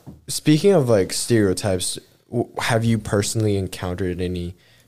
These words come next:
situations where you felt you've been sort of, like, judged on, stereotypically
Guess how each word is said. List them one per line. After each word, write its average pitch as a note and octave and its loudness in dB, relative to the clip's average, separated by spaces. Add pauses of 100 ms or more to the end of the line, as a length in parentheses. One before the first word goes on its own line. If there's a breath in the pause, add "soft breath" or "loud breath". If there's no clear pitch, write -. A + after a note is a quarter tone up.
situations F#2+ -4 (760)
where F#2 -6
you F#2+ -2
felt F2+ -2
you've F2+ -6
been F2 -4
sort E2+ -6
of, D#2 -8
like, D2+ -12
judged D#2+ -6
on, D#2 -10 (180)
stereotypically F2 -6